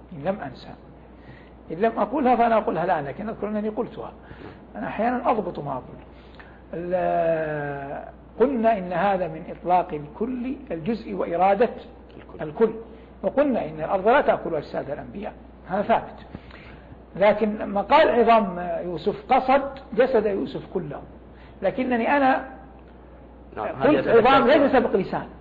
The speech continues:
Speaker 2: نعم.
Speaker 1: يعني هذا مهم جدًا.
Speaker 2: وقد بيّنت المقصود
Speaker 1: أي،
Speaker 2: بالعظام.
Speaker 1: هذا نص الحديث.
Speaker 2: نعم.
Speaker 1: هذا نص الحديث، عظام يوسف، هذا نص الحديث.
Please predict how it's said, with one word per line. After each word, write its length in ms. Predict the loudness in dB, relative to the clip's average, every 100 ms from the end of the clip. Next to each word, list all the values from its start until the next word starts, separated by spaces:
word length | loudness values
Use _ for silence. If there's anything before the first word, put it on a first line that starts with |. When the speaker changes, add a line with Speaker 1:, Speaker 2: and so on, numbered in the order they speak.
| -18 -14
Speaker 2:
نعم. 100 | -14 -12
Speaker 1:
يعني 140 | -2
هذا 160 | 0 0
مهم 200 | -2 -2
جدًا. 320 | -4 -8 -14 -10
Speaker 2:
وقد 420 | -4 -4 -2 -4
بيّنت 280 | -2 -2 0
المقصود 380 | -2 0 0 0
Speaker 1:
أي، 80 | 0
Speaker 2:
بالعظام. 320 | 4 6 8
Speaker 1:
هذا 140 | 6
نص 160 | 4 4
الحديث. 360 | 4 4 2 -4 -12 -18 -20 -20 -20 -20 -16
Speaker 2:
نعم. 120 | -14 -14 -18 -6
Speaker 1:
هذا 280 | 2 4 6
نص 160 | 4 2
الحديث، 380 | 0 -2 -4 -8 -4
عظام 320 | 4 6 6
يوسف، 480 | 6 4 2 -2 2
هذا 140 | 4
نص 200 | 4 2
الحديث. 300 | -4 -8 -12